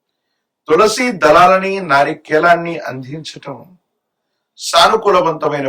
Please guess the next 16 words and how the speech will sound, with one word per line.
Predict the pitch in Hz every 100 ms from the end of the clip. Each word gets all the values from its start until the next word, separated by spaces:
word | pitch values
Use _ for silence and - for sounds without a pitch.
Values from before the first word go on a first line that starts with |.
| 127
ఫలితానికి | 135 147 156 156 - 233 226 220 _ _ _ _ _ _ _ _
తప్పకుండా | - 117 147 143 156 160 160 -
కారణమయ్యేటువంటి | 120 - 139 131 131 131 143 147
అవకాశం | 123 117 - - 156
ఉంది. | 135 _ _ _ _ _ _ _ _ _ _ _ 123
మహాకాల | 135 147 156 151 147 151 151
భైరవ | 156 160 156
రక్షణ | 160 - 175 170
మెళ్ళో | 170 175 175
ధరించండి. | 147 170 170 190 185 190 180 147 _ _ _ _ _ _ _ _ _ _ -
నరఘోష, | 151 196 180 190 170 175 160 147
నరదిష్టి, | 156 160 170 - 160 147
నరపీడల | 135 165 185 190 170 165 151
నుండి | 147 139 123
బయటపడేటువంటి | 123 135 156 156 147 147 139 - - -
అవకాశం | - 151 170 160 -